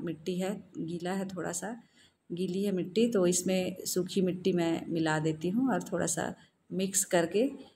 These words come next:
फिर मैं लगाती हूँ। ज़्यादा पानी पसंद नहीं होता अडेनियम के प्लांट को,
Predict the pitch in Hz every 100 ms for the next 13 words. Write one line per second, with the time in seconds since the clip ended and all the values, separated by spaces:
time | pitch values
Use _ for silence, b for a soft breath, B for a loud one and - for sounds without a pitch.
0 | _ _ 196 165 156 151 151 147 147 165
1 | 175 175 175 170 202 202 190 202 - -
2 | - - 170 196 196 185 190 160 180 233
3 | 180 156 156 160 165 170 165 151 156 156
4 | 214